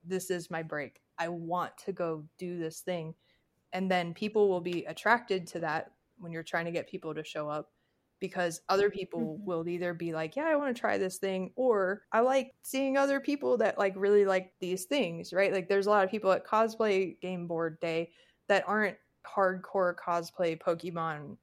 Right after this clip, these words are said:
Speaker 1: people, but they get sucked into that energy and they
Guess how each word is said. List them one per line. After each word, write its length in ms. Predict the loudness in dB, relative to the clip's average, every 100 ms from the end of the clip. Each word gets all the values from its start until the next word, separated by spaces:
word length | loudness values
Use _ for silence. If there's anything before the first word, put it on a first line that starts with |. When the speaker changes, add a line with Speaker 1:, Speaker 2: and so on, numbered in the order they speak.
| -10
Speaker 1:
people, 580 | -6 -4 -2 -4 -6 -12 _ _ _
but 220 | -2 -2
they 340 | -2 -2 -4 -12 -4
get 240 | -4 -4
sucked 300 | -2 -2 -2
into 280 | -6 -6 -6
that 200 | -4 -4
energy 600 | -4 -4 -4 -6 -8 -8
and 200 | -10 -8
they 380 | -4 -4 -6 -10